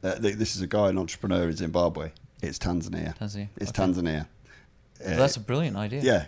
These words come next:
Speaker 1: 'cause this
Speaker 2: Yeah.
Speaker 1: is cash, this bursary cash, untapped. That, like, so y-, y-, you can access, you, you can do anything. You know, I mean, anyone in Thailand, there's only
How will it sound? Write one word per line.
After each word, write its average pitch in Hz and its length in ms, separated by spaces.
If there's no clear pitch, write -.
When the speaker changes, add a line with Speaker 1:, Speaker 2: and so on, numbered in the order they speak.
Speaker 1:
'cause 117 160
this 117 180
Speaker 2:
Yeah. 165 80
Speaker 1:
is 143 100
cash, - 360
this 98 140
bursary 135 420
cash, - 260
untapped. 117 580
That, 127 220
like, 117 280
so 131 180
y-, - 80
y-, - 720
you 127 140
can 135 260
access, - 720
you, 104 100
you 104 120
can 117 420
do 82 240
anything. 80 480
You 107 120
know, 95 220
I - 40
mean, 113 140
anyone 107 260
in 95 60
Thailand, 92 240
there's 120 200
only 101 200